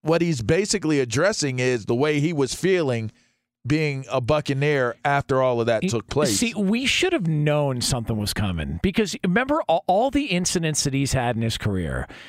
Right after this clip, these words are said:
Speaker 2: If you go back to Pittsburgh, when he finally walked out, when he was wearing the mink coat before the game and then just bailed on the final game of the season,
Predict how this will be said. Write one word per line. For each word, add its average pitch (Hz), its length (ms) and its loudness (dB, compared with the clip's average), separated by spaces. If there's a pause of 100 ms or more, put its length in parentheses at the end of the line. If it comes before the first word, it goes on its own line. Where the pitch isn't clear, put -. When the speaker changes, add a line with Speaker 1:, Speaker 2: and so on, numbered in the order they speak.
(220)
Speaker 2:
If 156 100 2
you 160 60 2
go 196 120 2
back 196 180 0
to 165 100 -2
Pittsburgh, 78 600 -4 (280)
when 165 160 0
he 277 120 2
finally 190 420 0
walked 131 440 0
out, 92 300 -2
when 127 100 0
he 135 60 0
was 135 120 0
wearing 147 180 0
the 135 40 0
mink 131 320 -2
coat 135 300 0
before 131 320 0
the 123 80 0
game 120 280 0
and 120 80 0
then 120 100 0
just 123 200 -2
bailed 117 300 0
on 117 80 0
the 113 80 -2
final 113 320 -2
game 113 180 -2
of 107 60 -2
the 110 80 0
season, 113 520 -2